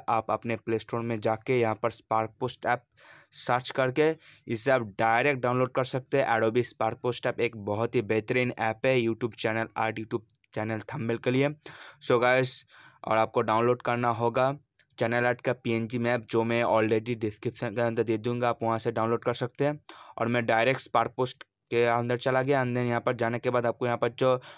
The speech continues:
ब्लू कलर का प्लस साइन दिख रहा है गाइस, इसे आपको ओपन करना है। And then ओपन करने के बाद यहाँ पर नीचे साइड में सॉलिड कलर पे चूज़ करना है।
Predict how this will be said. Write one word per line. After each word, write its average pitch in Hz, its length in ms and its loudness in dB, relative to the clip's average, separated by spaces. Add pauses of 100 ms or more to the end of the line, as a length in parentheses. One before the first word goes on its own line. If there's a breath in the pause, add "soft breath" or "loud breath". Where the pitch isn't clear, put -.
(140)
ब्लू 131 160 2
कलर 135 280 2
का 135 140 2
प्लस 131 520 0
साइन 135 180 2
दिख 131 160 -2
रहा 131 100 4
है 123 60 2
गाइस, 135 220 2
इसे 117 180 -6
आपको 113 220 0
ओपन 104 220 -2
करना 98 300 -6
है। 98 120 -14
And - 440 -10
then 123 100 2
ओपन 131 220 0
करने 131 240 0
के 127 100 2
बाद 127 200 4
यहाँ 120 160 2
पर 127 100 0
नीचे 120 260 0
साइड 123 260 -2
में 127 100 2
सॉलिड 123 360 0
कलर 120 260 2
पे 127 120 0
चूज़ 127 240 -6
करना 123 300 -2
है। 143 120 -2